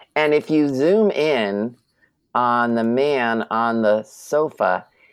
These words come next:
he has this funny belt,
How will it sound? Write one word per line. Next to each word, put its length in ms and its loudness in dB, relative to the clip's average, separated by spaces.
he 320 -2
has 480 -2
this 380 0
funny 580 0
belt, 560 0